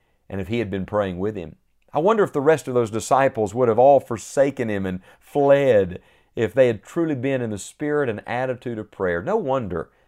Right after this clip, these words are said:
no wonder the Bible says in First Thessalonians five eighteen, we're to pray without ceasing, because everything else grows out of our prayer life.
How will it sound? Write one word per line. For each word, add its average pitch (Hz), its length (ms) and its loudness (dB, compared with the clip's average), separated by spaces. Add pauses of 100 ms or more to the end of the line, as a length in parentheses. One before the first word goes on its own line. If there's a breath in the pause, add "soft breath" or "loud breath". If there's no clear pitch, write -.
(160)
no 208 140 2
wonder 147 320 2
the 107 100 -2
Bible 107 320 2
says 107 320 0
in 98 60 -8
First 113 240 -4
Thessalonians 101 540 -6
five 104 240 2
eighteen, 101 320 -6
we're 101 100 -4
to 92 80 -6
pray 151 460 -2
without 117 720 -6 (100)
ceasing, 80 640 -14 (640)
because 107 220 -2
everything 180 440 2
else 110 300 -2
grows 113 480 2
out 120 180 -2
of 107 120 -2
our 104 140 -2
prayer 92 320 -2
life. 82 420 -10